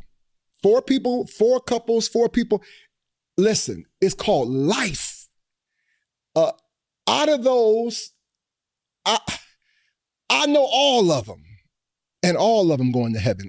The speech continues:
I believe. Now, I don't know really who going to heaven except me, but I would, I believe they all know Christ, but life happened. Since they've been saved, they committed adultery. Are they going to heaven? To all of the,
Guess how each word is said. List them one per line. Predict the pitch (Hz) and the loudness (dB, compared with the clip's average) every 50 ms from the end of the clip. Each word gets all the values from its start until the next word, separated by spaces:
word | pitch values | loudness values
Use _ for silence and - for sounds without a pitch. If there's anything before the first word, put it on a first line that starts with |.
| - | -4
I | - 127 127 | -2 -2 -2
believe. | 117 90 113 110 113 151 220 202 131 - - 85 95 | 0 -2 -2 0 2 2 2 0 -2 -6 -10 -16 -18
Now, | 92 92 90 - _ - | -16 -16 -18 -12 _ -2
I | 147 196 | 0 0
don't | 226 185 135 | 2 0 0
know | 135 127 | 0 0
really | 117 123 120 180 240 220 147 120 | 0 2 2 2 2 2 0 -2
who | - - 277 247 | 0 0 0 2
going | 160 156 139 120 | 2 0 0 0
to | 117 | 0
heaven | 101 139 113 113 | -2 -2 -2 -2
except | 113 - - 139 110 104 | -6 -2 -2 -2 0 0
me, | 113 143 160 123 - - - - - - - _ - | 0 0 0 0 -4 -10 -20 -20 -20 -20 -18 _ -2
but | 123 151 - - | -2 -2 0 0
I | 156 196 | 0 0
would, | 202 160 156 147 - - _ - | 2 2 0 -2 -2 -6 _ -2
I | 139 190 208 | 0 0 0
believe | 160 143 147 139 143 160 254 320 269 180 135 117 120 127 117 - _ _ - | 0 0 0 2 2 4 4 2 2 0 -2 -4 -6 -6 -8 -10 _ _ -6
they | 123 123 185 190 | 0 2 2 2
all | 175 165 156 151 | 2 2 0 0
know | 147 151 156 139 | 0 0 0 0
Christ, | - - - 196 147 117 95 110 - - - - - | -2 -2 -2 -2 -2 -2 -6 -6 -6 -8 -8 -8 -6
but | 117 117 131 | -2 0 0
life | 123 139 156 170 151 127 | 2 2 2 2 0 -2
happened. | - 110 87 - - - 78 - - - _ _ _ _ _ _ _ _ _ _ _ _ _ _ _ _ _ _ - | -2 -4 -6 -6 -8 -12 -16 -16 -18 -20 _ _ _ _ _ _ _ _ _ _ _ _ _ _ _ _ _ _ -6
Since | - - - - 220 202 - - | -4 -2 2 2 2 0 0 0
they've | 165 151 135 | -2 0 0
been | 123 123 117 | 0 -2 -2
saved, | - - 135 120 120 107 90 90 90 107 | 0 0 0 0 0 -2 -4 -6 -4 -2
they | 131 143 | -2 0
committed | - 147 131 131 131 123 117 | 0 0 2 2 2 0 0
adultery. | 120 117 117 131 131 113 104 - - 73 - _ | -2 0 0 0 0 0 -2 -6 -10 -10 -10 _
Are | - 135 135 131 | -2 -2 -2 0
they | 117 120 165 180 190 202 | 0 0 2 2 2 0
going | 180 147 160 175 175 170 165 170 165 - | 0 0 0 2 2 2 2 0 -2 -2
to | - 160 143 151 | -2 -2 -2 -2
heaven? | 139 139 127 110 - - - - - - _ _ _ _ _ _ _ _ _ _ _ _ _ - | -2 -2 -2 -4 -4 -8 -14 -16 -20 -20 _ _ _ _ _ _ _ _ _ _ _ _ _ -4
To | - - | -2 0
all | 135 139 139 147 | 0 2 0 0
of | 139 | -2
the, | 135 139 | -2 -6